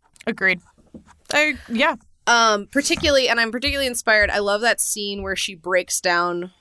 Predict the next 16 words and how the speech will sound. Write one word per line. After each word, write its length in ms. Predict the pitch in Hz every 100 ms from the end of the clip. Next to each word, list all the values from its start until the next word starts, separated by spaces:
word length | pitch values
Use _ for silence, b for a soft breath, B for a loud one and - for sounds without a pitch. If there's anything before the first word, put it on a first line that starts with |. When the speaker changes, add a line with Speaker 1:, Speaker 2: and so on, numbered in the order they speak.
| _
Speaker 2:
uh, 220 | 185 165
so 280 | 170 196 190
it's 180 | 190 -
after, 760 | 208 202 202 214 202 190 185 -
uh, 220 | 180 175 -
it's 120 | 214
after 200 | 208 208
she's 300 | - 214 196
met, 480 | 185 190 190 - - -
um, 640 | 185 180 170 170 160 160 - -
the 140 | -
aliens, 380 | 180 170 170 180
the 60 | 180
heptapods, 580 | 175 - 160 156 170 - _ b b b b 196
Speaker 1:
Mm-hmm. 60 |
Speaker 2:
and 460 | 190 190 190 190